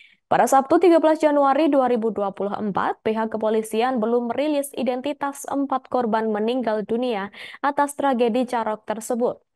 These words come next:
Namun, beredar kabar identitas empat korban tewas berinisial M T D, M T J, dan N J R berasal dari Desa Larangan,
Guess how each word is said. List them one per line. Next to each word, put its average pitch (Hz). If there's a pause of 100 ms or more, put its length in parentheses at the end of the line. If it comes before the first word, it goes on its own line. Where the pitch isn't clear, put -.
(300)
Namun, 302
beredar 294
kabar 277
identitas 226
empat 214
korban 190
tewas 202
berinisial 240
M 233
T 220
D, 175 (840)
M 294
T 311
J, 285
dan 262
N 254
J 247
R 254 (160)
berasal 214
dari 202
Desa 196
Larangan, 220